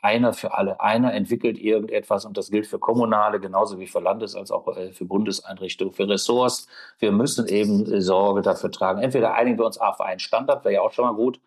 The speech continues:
Wir einigen uns nicht auf ein Produkt. Ne, Sormas lässt grüßen. Also die Frage, damals Gesundheitsämter durch,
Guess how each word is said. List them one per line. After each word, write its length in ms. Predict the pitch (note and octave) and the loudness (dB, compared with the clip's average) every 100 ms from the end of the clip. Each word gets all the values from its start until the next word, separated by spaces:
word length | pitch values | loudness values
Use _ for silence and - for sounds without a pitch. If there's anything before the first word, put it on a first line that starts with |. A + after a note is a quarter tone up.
| _ _ _ | _ _ _
Wir 140 | G#2+ | 0
einigen 300 | A2 A2 A2 | 2 2 0
uns 200 | G#2 G2+ | -2 -4
nicht 200 | A#2 A#2+ | -2 0
auf 120 | A2+ - | 0 0
ein 160 | A2 | -2
Produkt. 520 | G2+ G2+ C#3 - - | -2 -2 -2 -4 -8
Ne, 200 | G#2+ A2 | -4 -2
Sormas 500 | G2 F#2+ A2 A#2 G#2 | 0 2 4 2 0
lässt 220 | G2+ F#2+ - | -2 -2 0
grüßen. 380 | A#2 C#3 - | 0 0 0
Also 200 | G#2+ G#2+ | -2 0
die 120 | F#2+ F#2+ | -2 -2
Frage, 340 | - G#2 A2 | 0 0 2
damals 380 | G#2+ G#2+ G2+ - | 0 0 0 0
Gesundheitsämter 1200 | G2 A2+ B2+ A2+ - - - G#2+ A2 A2+ A2+ G#2 | -2 0 0 0 0 -6 -2 0 0 0 0 2
durch, 340 | G#2 G2 - | 2 0 -4